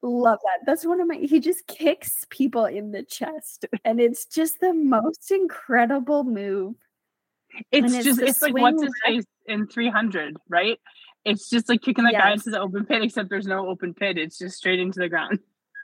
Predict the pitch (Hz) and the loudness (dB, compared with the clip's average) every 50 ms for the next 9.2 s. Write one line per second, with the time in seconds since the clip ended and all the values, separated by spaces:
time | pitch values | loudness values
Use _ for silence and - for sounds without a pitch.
0 | - - - _ _ _ _ _ _ 311 - - - 330 - - _ - 247 254 | -20 -20 -20 _ _ _ _ _ _ -2 -2 0 -2 -4 -4 -2 _ 0 2 2
1 | 262 262 240 - - - - - - - 254 254 262 - - - - - 180 180 | 2 -2 -4 -6 -8 -6 -6 -6 -2 0 0 0 0 -2 -8 -14 -12 -10 -10 -10
2 | - _ _ _ - 226 226 220 - - 240 196 202 208 254 311 359 370 _ _ | -10 _ _ _ -4 -4 -4 -2 -4 -6 -6 -6 -6 -6 -6 -8 -8 -8 _ _
3 | _ _ _ _ _ _ _ _ _ _ _ _ _ _ _ _ _ _ _ _ | _ _ _ _ _ _ _ _ _ _ _ _ _ _ _ _ _ _ _ _
4 | _ _ _ _ _ - 247 240 226 226 - - - - 233 233 233 233 214 - | _ _ _ _ _ 0 0 0 2 0 -6 -8 -2 0 2 2 2 2 0 -2
5 | _ 233 - - - - 247 247 254 - - 269 233 190 196 208 226 220 214 220 | _ -12 -10 -6 -2 0 0 0 0 -2 -4 -4 -2 -2 0 0 0 0 0 -4
6 | - 196 202 226 - - 226 208 202 - - - 240 - - _ _ _ _ _ | -6 -8 -8 -10 -10 -8 -6 -6 -4 -4 -6 -8 -10 -14 -20 _ _ _ _ _
7 | _ _ _ - - 220 208 214 233 247 262 277 294 285 262 226 - 247 247 240 | _ _ _ -2 0 2 4 4 4 4 4 4 2 2 -2 0 4 4 6 6
8 | 233 226 226 226 - - - 202 220 214 233 240 - 233 - - 240 240 226 220 | 6 4 2 -2 -6 -6 -6 -4 -2 0 0 0 0 -2 -6 -4 -2 -2 -2 -2
9 | 233 226 240 | -2 -4 -6